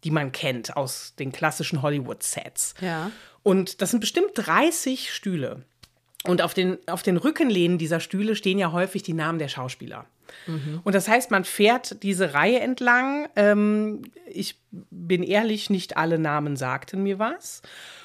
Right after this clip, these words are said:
Speaker 1: Und dann liest du diese ganzen Namen, gefühlt anderthalb Minuten. Und der letzte Stuhl,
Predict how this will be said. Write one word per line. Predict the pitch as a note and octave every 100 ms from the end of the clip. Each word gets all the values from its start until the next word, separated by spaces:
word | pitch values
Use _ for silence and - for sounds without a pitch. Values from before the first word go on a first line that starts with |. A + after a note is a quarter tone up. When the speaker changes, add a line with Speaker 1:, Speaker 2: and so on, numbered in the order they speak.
| -
Speaker 1:
Und | A#3+
dann | G#3 F#3
liest | F3+ A#3 E4+ A#3+
du |
diese | F3 D#3
ganzen | E3 A#3 E4+ - B3
Namen, | A#3+ G#3+ F3
gefühlt | D#3+ - A4+ G#4+
anderthalb | E4+ F#4+ E4 B3+ B3
Minuten. | G3 F#3 G3 G3 E3 G3 D4 - _ -
Und | G3+
der | G#3 G3
letzte | A3+ A#3+ - -
Stuhl, | - - D#3+ C#3+ C3